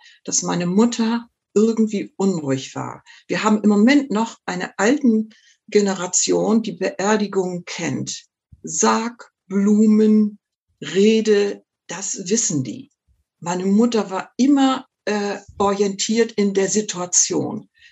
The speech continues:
weil das für die eine ganz vertraute Sache ist. Ähm,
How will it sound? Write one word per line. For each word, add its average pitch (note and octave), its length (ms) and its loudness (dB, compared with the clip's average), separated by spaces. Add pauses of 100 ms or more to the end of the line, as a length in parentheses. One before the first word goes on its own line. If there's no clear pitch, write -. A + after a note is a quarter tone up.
weil G3 140 4
das G3+ 220 2
für G#3 120 -2
die A3 160 0
eine G#3 160 4
ganz C4+ 340 2
vertraute G#3 580 -4
Sache - 380 -4
ist. - 520 -12 (760)
Ähm, E3+ 480 -4